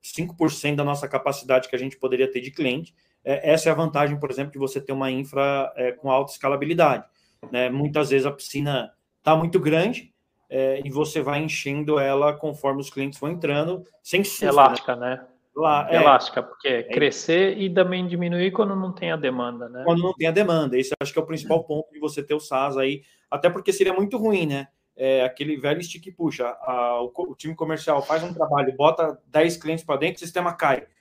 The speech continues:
Speaker 1: Aí o time de T I vai lá, resolve, bota o sistema no ar, aqueles dez foram embora e você traz mais dez, cai de novo. Então, não funciona,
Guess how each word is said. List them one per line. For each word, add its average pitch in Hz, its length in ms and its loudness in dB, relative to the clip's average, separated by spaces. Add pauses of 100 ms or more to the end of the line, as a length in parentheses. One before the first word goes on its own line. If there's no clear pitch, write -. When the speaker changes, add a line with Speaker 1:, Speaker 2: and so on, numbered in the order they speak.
(120)
Speaker 1:
Aí 127 160 0
o 135 40 -2
time 151 200 -8
de 147 220 -8 (400)
T 160 100 -2
I 147 140 -2
vai 156 180 2
lá, 151 120 2
resolve, 156 640 0 (120)
bota 175 260 6
o - 20 -10
sistema 180 320 0
no 160 100 2
ar, 180 280 4
aqueles 165 360 -6
dez 156 280 0
foram 160 240 -2
embora 156 340 4
e 185 40 0
você 170 220 -6
traz 165 240 0
mais 160 220 -6
dez, 147 320 -4 (160)
cai 156 180 0
de 156 100 -8
novo. 147 260 -2
Então, 147 360 -8
não 170 120 -8
funciona, 180 600 -4